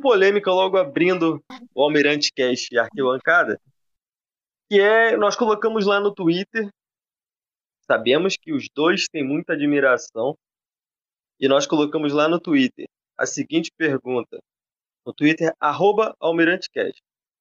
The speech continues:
Quem jogou melhor com a camisa do Vasco? Quem nós podemos considerar que atuou melhor, que se identificou melhor vestindo a camisa do Vasco? De um lado, Martin Silva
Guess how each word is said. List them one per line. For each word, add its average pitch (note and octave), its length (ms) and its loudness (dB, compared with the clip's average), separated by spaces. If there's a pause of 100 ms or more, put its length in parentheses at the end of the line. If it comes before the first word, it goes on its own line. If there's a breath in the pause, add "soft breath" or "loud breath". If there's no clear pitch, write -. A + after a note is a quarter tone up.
(420)
Quem B3 320 2
jogou F#3+ 440 2
melhor E3+ 560 0
com E3+ 80 -6
a D#3 60 -6
camisa D3+ 380 0
do D3 160 0
Vasco? - 440 0 (880)
Quem A#3+ 200 4
nós A3 200 2
podemos G3 440 -2
considerar E3 760 0
que E3 180 -2
atuou D#3+ 500 2
melhor, C#3 460 2 (320)
que C#3 80 -8
se F3+ 140 -2
identificou F#3 720 -2
melhor D3+ 400 2 (840)
vestindo D3 360 2
a C#3+ 40 4
camisa C#3 360 0
do B2+ 120 -2
Vasco? G#2 320 0 (920)
De D3+ 80 2
um G3 100 6
lado, C#3 420 2 (300)
Martin C3+ 480 -2
Silva G3+ 520 -2